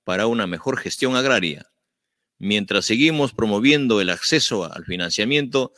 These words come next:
de este sector tan importante para la generación de empleo en el país. Asimismo, con el fin de dar alivio a ciudadanos en situación de pobreza y vulnerabilidad, se ha incrementado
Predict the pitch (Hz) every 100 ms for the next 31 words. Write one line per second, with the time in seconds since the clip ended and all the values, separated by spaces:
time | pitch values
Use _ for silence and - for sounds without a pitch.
0 | - _ - 85 123 131 127 107 92 127
1 | 117 - 131 113 98 95 131 131 117 104
2 | 101 92 87 90 90 85 - 123 107 101
3 | 123 123 117 110 98 85 71 - - _
4 | _ _ _ _ _ _ _ _ - 87
5 | - 113 135 143 151 - _ _ _ _
6 | - 104 107 151 170 139 139 151 135 143
7 | 151 147 147 - _ 104 107 - 113 120
8 | 143 139 120 107 104 92 98 147 143 117
9 | 104 - 98 151 151 113 95 110 165 151
10 | 110 92 85 78 113 165 - _ _ _
11 | _ _ _ - 131 135 131 117 104 98
12 | 101 135 135 131 -